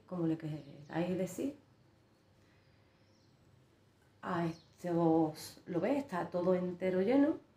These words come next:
Tiene un cable central, tiene, eh, lo, las bolitas que no se meten para adentro, que ahora os explicaré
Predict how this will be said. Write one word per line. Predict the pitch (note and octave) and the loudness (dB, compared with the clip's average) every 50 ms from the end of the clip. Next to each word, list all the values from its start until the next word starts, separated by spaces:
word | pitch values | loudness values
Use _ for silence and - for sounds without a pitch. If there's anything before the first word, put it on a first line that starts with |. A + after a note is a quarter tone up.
| _ _ _ _ _ _ _ _ _ _ _ _ _ _ _ _ | _ _ _ _ _ _ _ _ _ _ _ _ _ _ _ _
Tiene | G#3 G3+ G3 F#3 E3 D#3 | 0 2 2 2 2 2
un | E3 F#3 F#3+ F#3+ | 2 0 0 -2
cable | - G3+ G3 G#3+ A3 A#3+ B3 B3 | 0 2 2 4 4 2 0 0
central, | - C4 B3+ B3 - - D4 D#4+ F4 F#4+ - - - - _ _ _ _ _ _ _ _ _ _ _ _ _ _ _ _ _ _ _ _ _ _ _ _ _ _ _ _ _ _ _ _ _ _ _ _ _ _ _ _ _ _ _ _ _ _ _ _ - | -2 -2 -4 -4 -2 0 2 4 4 4 2 -2 -8 -20 _ _ _ _ _ _ _ _ _ _ _ _ _ _ _ _ _ _ _ _ _ _ _ _ _ _ _ _ _ _ _ _ _ _ _ _ _ _ _ _ _ _ _ _ _ _ _ _ 0
tiene, | G#3 G3 F#3+ F#3+ F3 D#3 D3+ - - - _ _ _ _ _ _ _ _ _ _ _ _ _ _ _ _ _ _ _ - | 2 4 4 4 4 2 -2 -6 -12 -20 _ _ _ _ _ _ _ _ _ _ _ _ _ _ _ _ _ _ _ -8
eh, | F3+ F3 E3 D#3+ D#3 D#3 D3 D3 D3 - - _ _ _ _ _ _ _ _ - | -2 0 0 2 2 0 -2 -4 -6 -10 -14 _ _ _ _ _ _ _ _ -4
lo, | E3 E3 D#3+ D#3 D#3 D3+ D3+ D3 D3 D3 C#3+ C#3+ C#3+ C#3+ | 0 0 2 2 0 -2 -4 -6 -6 -6 -6 -6 -8 -10
las | D3 D3 D3 C#3+ C#3 C#3 C3 C3 - - | -8 -6 -6 -6 -6 -8 -12 -14 -10 -6
bolitas | C#3+ D3 F#3+ A3+ - - A#3+ D4 E4 - - _ _ _ _ _ _ _ _ _ _ | -4 -2 -2 -2 -4 -6 -10 -10 -10 -12 -18 _ _ _ _ _ _ _ _ _ _
que | - E3 D#3 | -4 -2 -2
no | C#3+ C#3 | -2 -2
se | - D3+ | -4 -4
meten | D3 D3 C#3+ D#3+ - | -2 -2 -2 -4 -6
para | - - - F#3 | -6 -4 -2 0
adentro, | A#3+ C4+ C4+ C#4 C#4+ D#4 E4+ E4 - - | 2 2 2 0 0 -4 -4 -6 -8 -12
que | - D#3 | -8 -6
ahora | D#3 D3+ D3 | -4 -4 -4
os | D3+ | -4
explicaré | D#3 D#3+ - D#3 E3 D#3+ D3+ D3 D3+ D3+ D3+ D3+ D3+ D3+ D3+ | -6 -6 -8 -10 -10 -8 -8 -6 -4 -4 -4 -4 -4 -6 -10